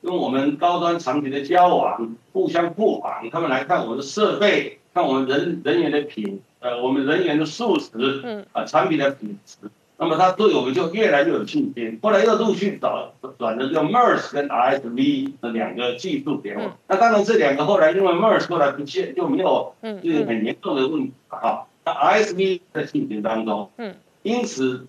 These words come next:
Speaker 1: 在去年二零一九年的年，当我看到有这么一个，一个，一个，呃，这个疫情的时候呢，
Speaker 2: 嗯。
Speaker 1: 我就想到在N I H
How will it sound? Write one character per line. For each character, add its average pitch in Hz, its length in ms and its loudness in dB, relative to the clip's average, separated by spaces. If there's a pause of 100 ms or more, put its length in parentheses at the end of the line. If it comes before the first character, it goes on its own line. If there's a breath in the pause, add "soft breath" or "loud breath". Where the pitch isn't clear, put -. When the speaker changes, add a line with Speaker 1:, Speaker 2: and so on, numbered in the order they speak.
Speaker 1:
在 - 280 2
去 220 300 -2
年 123 340 0
二 185 120 0
零 147 280 0
一 185 120 -8
九 - 220 -6
年 113 180 -6
的 113 100 -2
年， 147 380 -2 (800)
当 160 160 2
我 113 260 -2
看 151 220 2
到 147 360 4 (140)
有 101 120 -8
这 160 140 -4
么 139 100 0
一 127 100 -2
个， 120 340 -2
一 131 140 -6
个， 113 180 -4
一 117 120 -8
个， 113 140 -8 (440)
呃， 104 260 -2
这 147 140 -6
个 120 80 -2 (180)
疫 196 180 -2
情 127 220 -4
的 131 140 -4
时 131 80 -6
候 127 160 2
呢， 117 180 0
Speaker 2:
嗯。 214 240 -8
Speaker 1:
我 214 140 -10
就 339 80 -2
想 - 260 -4
到 156 400 4
在 151 260 0
N 226 200 0
I 226 240 6
H - 300 -8